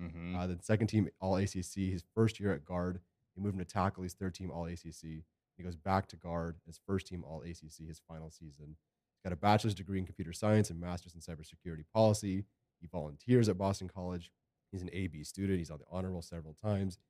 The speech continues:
Speaker 2: He was voted team captain, twenty-two Reese's Senior Bowl player of the week. He goes to the combine and tests that elite score, like you said. <laughs> Oh, and by the way, we had him as the highest graded interior offensive lineman in the last two classes. So all those character things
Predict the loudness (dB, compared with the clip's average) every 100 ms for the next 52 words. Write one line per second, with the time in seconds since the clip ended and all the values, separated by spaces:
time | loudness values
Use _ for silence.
0 | _ _ -18 -2 2 4 2 -4 -8 0
1 | 2 2 -2 -4 -6 _ _ _ _ 4
2 | 4 4 2 0 -4 -6 -4 -2 -4 -4
3 | -4 -4 -2 4 6 6 2 _ _ _
4 | -10 -4 -4 -4 -2 0 2 0 -2 -2
5 | -2 -2 -4 -4 -4 -6 -4 -2 -2 -2
6 | -6 -2 -2 -2 -8 _ _ _ _ _
7 | _ _ _ _ _ _ _ 2 6 6
8 | 8 6 4 -4 -8 _ _ _ 4 6
9 | 8 8 8 6 6 4 4 2 4 4
10 | 2 -2 -2 -2 -4 -8 -8 -4 -2 -4
11 | -10 _ -6 -6 -8 -8 -4 -2 -4 -8
12 | -12 -10 -8 -10 -12 -10 -10 -10 -16 -14
13 | -8 -6 -8 -14 -20 _ _ _ _ -6
14 | 0 6 8 8 6 4 2 2 2 -2
15 | -8 -10 -10 -14